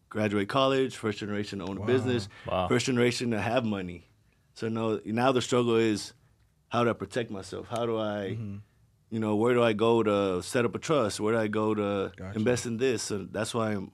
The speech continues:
Speaker 1: putting myself in different positions,
Speaker 2: Mm-hmm.
Speaker 1: like coming to this podcast, meeting you, you guys, and
Speaker 2: Yeah.
Speaker 1: networking.
Speaker 3: Yeah. What did your parents think when you told them you were starting a business?
Speaker 1: Well,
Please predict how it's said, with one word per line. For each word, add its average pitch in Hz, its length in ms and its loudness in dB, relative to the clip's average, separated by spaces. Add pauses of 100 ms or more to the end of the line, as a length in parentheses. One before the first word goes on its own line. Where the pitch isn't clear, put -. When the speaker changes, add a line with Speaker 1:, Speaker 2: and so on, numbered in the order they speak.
(120)
Speaker 1:
putting 120 180 -2
myself 104 340 -2
in 98 80 -4
different 101 240 -4
positions, 104 580 -6
Speaker 2:
Mm-hmm. 104 160 -12 (120)
Speaker 1:
like 123 160 0
coming 127 240 -4
to 110 60 -2
this 107 160 -4
podcast, 104 440 -6
meeting 113 360 -2
you, 117 140 -4 (120)
you 120 160 -4
guys, 98 340 -4
and 101 160 -6
Speaker 2:
Yeah. 90 60 -4
Speaker 1:
networking. 92 360 -8 (180)
Speaker 3:
Yeah. 92 260 2 (300)
What 107 160 2
did 110 100 2
your 110 100 4
parents 101 380 2
think 92 320 -2
when 92 180 0
you 90 80 2
told 90 220 0
them 92 80 -2
you 90 80 0
were 87 60 -2
starting 90 260 -4
a 87 40 -6
business? 90 400 -6 (420)
Speaker 1:
Well, 127 360 6